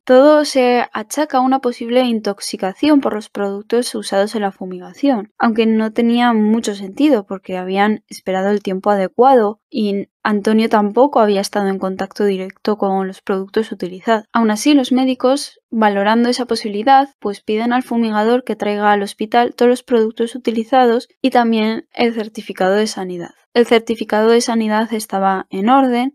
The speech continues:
y uno de los productos que se entregó al hospital indicaba que si se tenía contacto directo con él, se iniciara un lavado de unos quince minutos en la zona, un lavado con agua intenso.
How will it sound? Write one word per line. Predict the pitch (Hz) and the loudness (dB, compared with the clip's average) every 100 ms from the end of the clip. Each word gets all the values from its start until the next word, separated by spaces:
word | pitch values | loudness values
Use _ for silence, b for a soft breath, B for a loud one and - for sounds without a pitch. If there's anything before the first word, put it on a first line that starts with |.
| _ - | _ 0
y | 247 | 2
uno | 262 | 4
de | 285 | 4
los | 262 | 2
productos | - 240 247 262 254 | 0 0 2 0 -2
que | - | -4
se | 220 208 | -8 -10
entregó | 202 202 214 | -8 -2 0
al | 220 | 0
hospital | 220 - 220 262 247 247 - - | -2 -6 -4 0 2 0 -6 0
indicaba | 247 240 214 226 254 | 2 4 2 2 2
que | 277 269 | 0 0
si | 247 233 | 0 -4
se | 226 | -6
tenía | 214 208 208 | -4 -2 -2
contacto | 214 247 240 - 240 | 0 0 -2 0 2
directo | 220 208 - - 214 | 2 0 -4 -8 -4
con | 214 | 0
él, | 254 247 - _ | 0 0 -6 _
se | - 226 | -4 -2
iniciara | 214 208 220 214 226 233 - | 0 -2 -2 0 2 2 0
un | 254 254 | 0 2
lavado | 240 226 233 | 2 0 -2
de | 233 214 | -4 -4
unos | 208 202 - | -6 -10 -8
quince | 233 226 226 | -6 -2 -2
minutos | 208 196 220 220 - | -2 -4 -6 -10 -6
en | 214 | -4
la | 185 - | -4 -6
zona, | 190 - - - | -10 -10 -12 -2
un | 226 | 2
lavado | 214 220 247 _ | 4 4 2 _
con | 214 202 | -2 2
agua | 196 180 | 2 0
intenso. | 180 - 175 - _ | -8 -12 -20 -20 _